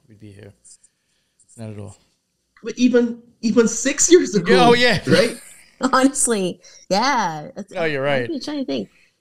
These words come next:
Speaker 3: Yeah, like, my oldest son is ten, and, like, I can think of the world when he was just born, or even when my younger son was born. And, like, it's so different now. It's unimaginable.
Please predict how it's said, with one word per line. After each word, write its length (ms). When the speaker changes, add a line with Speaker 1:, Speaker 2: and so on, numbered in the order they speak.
Speaker 3:
Yeah, 240
like, 200
my 160
oldest 300
son 180
is 420
ten, 440
and, 240
like, 380
I 140
can 500
think 240
of 100
the 100
world 340
when 180
he 160
was 460
just 260
born, 240
or 40
even 280
when 140
my 100
younger 260
son 200
was 160
born. 400
And, 140
like, 300
it's 640
so 260
different 500
now. 300
It's 400
unimaginable. 920